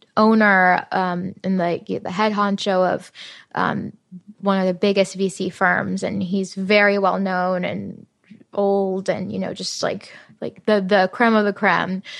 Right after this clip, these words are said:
And I was so excited to have my meeting with him. And I basically did my pitch and then, like, was like, uh, you know, "Any questions?" And he looked at me and just started laughing.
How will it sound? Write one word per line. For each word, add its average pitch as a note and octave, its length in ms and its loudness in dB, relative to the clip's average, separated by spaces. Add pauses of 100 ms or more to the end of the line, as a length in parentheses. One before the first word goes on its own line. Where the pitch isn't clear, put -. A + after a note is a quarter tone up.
(200)
And G3 200 -2
I F#3 300 4
was F#3+ 300 -8
so G#3+ 320 6
excited F#3+ 560 2
to G3 80 -8
have F3 180 -2
my F3+ 160 -2
meeting F3+ 260 -4
with E3+ 160 -6
him. G3+ 520 -4 (480)
And F#3 440 0 (640)
I G#3+ 140 2
basically G3+ 440 -2
did G3 280 0
my G3+ 160 2
pitch - 640 -4 (340)
and G3+ 240 0
then, F#3+ 320 0
like, F3+ 260 0
was F#3+ 220 0
like, - 380 -4 (120)
uh, F#2+ 300 -2
you A#3 100 -2
know, A#3+ 80 2
"Any A#3 200 2
questions?" B3+ 880 0
And G3+ 400 2
he G3+ 420 -2
looked G3+ 360 0
at G3+ 120 -2
me G3 120 0
and F#3+ 120 -2
just F#3 160 -8
started F#3 360 -2
laughing. G#3 880 2